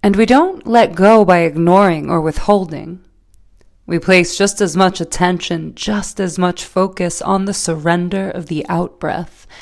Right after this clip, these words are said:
as we do the pause. And then the in-breath, all are essential parts of the cycle. Continue to breathe and continue to feel and reflect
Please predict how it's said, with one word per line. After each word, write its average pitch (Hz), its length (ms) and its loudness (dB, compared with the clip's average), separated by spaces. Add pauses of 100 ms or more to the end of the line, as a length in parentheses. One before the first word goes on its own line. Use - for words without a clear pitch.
(440)
as 175 160 -2
we 208 100 2
do 175 140 0
the 175 100 -6
pause. 175 760 -8 (1040)
And 196 140 4
then 190 120 6
the 175 140 4
in-breath, 175 800 0
all 208 360 4
are 208 180 0
essential 190 680 -6
parts 165 480 -6
of 151 80 -12
the 170 80 -12
cycle. 185 640 -4 (1300)
Continue 160 460 -2
to 160 180 -6
breathe 180 560 0 (1160)
and 208 120 -4
continue 247 400 2
to 381 160 -8
feel 196 480 4
and 202 200 0
reflect 156 680 -4